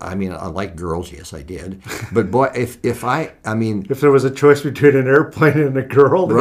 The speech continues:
Speaker 1: Right.
Speaker 2: the airplane
Speaker 1: Yeah.
Speaker 2: came
Speaker 1: So,
Speaker 2: first.
Speaker 1: so,
Speaker 2: Yeah.
Speaker 1: uh, things progressed, and, and so I spent, uh, I go out there, and, and they would say, "Well, hey, you know, uh, uh, if you wanna come out here and, and, you know, uh,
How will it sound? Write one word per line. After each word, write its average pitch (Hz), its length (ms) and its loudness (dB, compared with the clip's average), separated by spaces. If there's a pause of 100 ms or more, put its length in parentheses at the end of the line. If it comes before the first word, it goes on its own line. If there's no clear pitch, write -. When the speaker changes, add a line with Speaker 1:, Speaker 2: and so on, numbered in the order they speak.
Speaker 1:
Right. - 180 2
Speaker 2:
the - 160 -10
airplane 131 380 2
Speaker 1:
Yeah. - 80 0
Speaker 2:
came 135 140 0
Speaker 1:
So, 135 340 4
Speaker 2:
first. - 140 -16 (280)
Speaker 1:
so, 135 320 2
Speaker 2:
Yeah. 143 140 2
Speaker 1:
uh, 135 140 -6
things 226 380 -4
progressed, 131 580 -2
and, 113 240 -6
and 107 220 -2
so 120 200 -6
I 135 100 -2
spent, - 560 -6 (320)
uh, 101 540 -8 (100)
I 123 160 -4
go 131 180 -2
out 127 240 -2
there, 123 160 -4
and, 120 160 -6
and 107 180 -6
they 131 140 -2
would 127 160 -2
say, 117 260 -4
"Well, 110 160 -4
hey, 139 440 -2 (360)
you 107 140 -6
know, 120 400 -2
uh, 98 360 -4 (920)
uh, 104 40 -12
if 95 240 -10
you 135 100 0
wanna 156 280 -2
come 143 220 -4
out 131 200 -4
here 131 260 -4
and, 98 220 -8
and, 98 400 -8
you 104 80 -8
know, 98 280 -6
uh, 92 260 -8